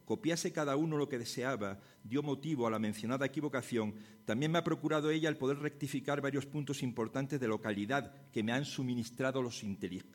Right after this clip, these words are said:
inteligentes. Quisiera que solo se imprimiese lo que yo mismo escribo en mis cartas o memorias, porque nadie ignora que las primeras ideas solo son un bosquejo que debe concluirse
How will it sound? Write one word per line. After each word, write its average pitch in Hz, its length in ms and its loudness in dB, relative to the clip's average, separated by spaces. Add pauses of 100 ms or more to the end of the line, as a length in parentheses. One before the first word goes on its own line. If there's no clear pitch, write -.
(220)
inteligentes. 107 960 -4 (360)
Quisiera 156 540 0 (220)
que 113 100 0
solo 165 240 4
se 160 160 0
imprimiese 147 720 0
lo 143 140 4
que 113 100 0
yo 143 140 2
mismo 147 320 -2
escribo 147 400 0
en 139 80 0
mis 117 160 -2
cartas 143 480 -2
o 131 100 -4
memorias, 98 600 0 (340)
porque 104 240 -4
nadie 135 220 2
ignora 120 440 0 (220)
que 110 100 -2
las 104 140 -4
primeras 127 460 -4
ideas 135 300 -2
solo 131 200 -2
son 131 200 -4
un 131 120 -2
bosquejo 117 560 -4
que 107 100 -6
debe 110 200 0
concluirse 104 720 -4